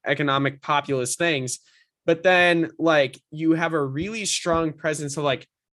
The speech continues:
farmers and, like, uh, union labor that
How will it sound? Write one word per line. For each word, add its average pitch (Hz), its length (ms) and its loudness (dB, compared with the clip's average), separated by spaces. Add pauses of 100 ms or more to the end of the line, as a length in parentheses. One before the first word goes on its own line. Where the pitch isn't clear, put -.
(140)
farmers 170 800 0 (440)
and, 156 180 0
like, 139 280 -2 (280)
uh, 120 840 -2
union 160 600 0
labor 135 560 2 (720)
that 156 500 2